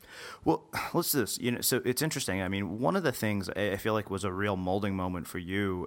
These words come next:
i-, is, you know, your t-shirt company gets shut down and your parents divorce all in the span of a, a very short time period. And, you know, it's interesting. I mean, I can't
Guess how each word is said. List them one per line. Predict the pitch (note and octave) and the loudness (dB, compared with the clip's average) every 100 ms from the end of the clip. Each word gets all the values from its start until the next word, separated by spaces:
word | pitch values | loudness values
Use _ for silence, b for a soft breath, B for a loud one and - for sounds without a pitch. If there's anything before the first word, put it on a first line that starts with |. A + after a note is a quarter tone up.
| - | -4
i-, | F2+ | -2
is, | F2+ F2+ F#2+ F2 | 0 0 -2 -4
you | |
know, | F#2 | -4
your | F2 F#2 | -2 0
t-shirt | D3 C#3 B2+ | 0 2 0
company | - G#2+ G2 | 0 0 0
gets | F#2 F#2+ - | 0 -2 0
shut | F#2+ - | -2 -2
down | F2 F#2 F2 | 0 0 -2
and | F2 | -6
your | F2+ | -6
parents | E2+ A2 G2+ - | 0 0 0 -2
divorce | F#2 F2+ E2+ - | -4 -2 -4 0
all | G#2 G#2+ G2 | 2 0 -2
in | G2 F#2 F#2 - | -6 -4 -6 -4
the | G2+ | -2
span | - G2 | 0 0
of | F2+ E2+ | 0 -4
a, | - | -6
a | G2 | -4
very | G2+ G2 | 0 0
short | F#2 - G2 - | 0 -2 -2 0
time | G#2 G#2 | 0 0
period. | F2+ F2 F2 B B B B B B _ | -2 -4 -4 B B B B B B _
And, | E3 D#3+ C#3 B B - | 4 4 0 B B -2
you | E3 E3+ | 2 2
know, | |
it's | D3 D3+ | 2 2
interesting. | D#3+ D#3 - G#2 | 2 2 2 2
I | |
mean, | G#2+ G#2+ | 2 2
I | A#2+ | 2
can't | D3+ D3 | 2 2